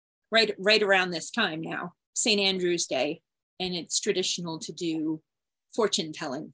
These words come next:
for who your partner would be. But I'm like, "Why the end of November?" Right? That, that's just not,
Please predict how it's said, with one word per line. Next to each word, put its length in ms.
for 340
who 180
your 200
partner 360
would 140
be. 220
But 80
I'm 140
like, 200
"Why 340
the 240
end 260
of 180
November?" 800
Right? 260
That, 160
that's 220
just 240
not, 200